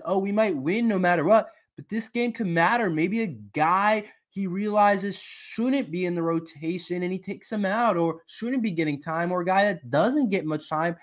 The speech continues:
maybe he should play, and all of a sudden we're looking at an impact type of player down the road for the Terps. Who knows how this could go,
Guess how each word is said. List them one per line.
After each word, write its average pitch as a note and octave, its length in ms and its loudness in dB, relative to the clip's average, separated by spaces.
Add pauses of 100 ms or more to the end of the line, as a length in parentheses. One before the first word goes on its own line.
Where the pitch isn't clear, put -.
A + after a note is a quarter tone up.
(280)
maybe D#3 320 -2
he F#3+ 320 -2
should C#4 400 -4
play, F#3+ 400 6
and E3 180 2 (200)
all F3+ 200 4
of G#3 60 2
a G#3 40 4
sudden G#3 280 0
we're G3 60 0
looking G#3 260 -2
at G3 100 2
an F3 80 0 (100)
impact G3+ 680 0 (240)
type F#3+ 240 0
of F3 100 -4
player F3 540 2 (180)
down D#3+ 240 6
the E3+ 100 0
road F3 320 0
for B2+ 220 -4
the G#2+ 120 -8
Terps. - 400 -16 (480)
Who B3 180 6
knows G3 480 4 (220)
how D#3 220 6
this D#3 260 -2
could G#2+ 320 -10
go, D3 460 0